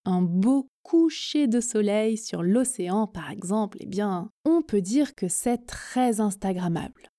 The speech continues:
parce que c'est très beau, et qu'on imagine bien en faire une photo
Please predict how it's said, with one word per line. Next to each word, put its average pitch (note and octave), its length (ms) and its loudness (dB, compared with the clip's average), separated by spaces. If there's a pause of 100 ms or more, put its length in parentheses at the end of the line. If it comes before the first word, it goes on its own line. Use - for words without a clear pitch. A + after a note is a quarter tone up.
parce - 220 -8
que F#3+ 480 0
c'est - 220 -4
très - 280 0
beau, F3 160 -4 (380)
et D4+ 140 2
qu'on G4+ 340 2
imagine E4 500 4
bien A3 340 0 (100)
en G3+ 120 -2
faire A#3 360 -2 (160)
une A3 160 4
photo B3 520 -4